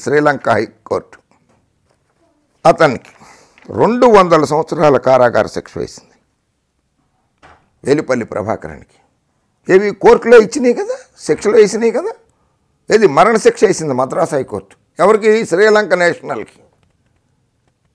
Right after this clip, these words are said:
శ్రీలంకలో ఉండే అతనికి. పట్టుకోగలిగారా?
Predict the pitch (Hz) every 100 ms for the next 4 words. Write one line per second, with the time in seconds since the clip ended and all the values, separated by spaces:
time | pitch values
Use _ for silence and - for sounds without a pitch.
0 | _ - 185 220 202 165 165 143 135 120
1 | - 85 _ _ _ _ _ _ _ _
2 | _ _ _ _ _ _ _ _ _ 147
3 | 156 190 165 156 156 320